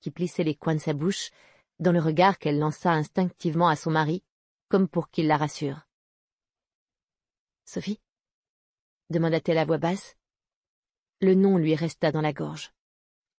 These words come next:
Pas de nouvelles », dit doucement Shane avant de poser les mains sur les épaules de sa femme, dans une attitude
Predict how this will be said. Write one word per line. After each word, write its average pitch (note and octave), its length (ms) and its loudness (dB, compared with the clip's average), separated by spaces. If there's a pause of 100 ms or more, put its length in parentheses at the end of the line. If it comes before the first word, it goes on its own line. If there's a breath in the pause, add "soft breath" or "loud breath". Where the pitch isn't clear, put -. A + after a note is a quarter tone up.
Pas E3 140 4
de D3+ 60 -2
nouvelles », C3+ 400 -6 (640)
dit F3 160 0
doucement F3+ 340 0
Shane G3+ 360 2
avant D#3 280 0
de D3+ 80 -2
poser E3+ 300 0
les D#3+ 80 2
mains E3+ 200 2
sur D#3 160 -4
les D3 200 -2
épaules D#3+ 240 0
de D3 60 0
sa D3+ 180 -6
femme, E3+ 400 0 (180)
dans E3 140 0
une F3+ 180 0
attitude G#3 500 -2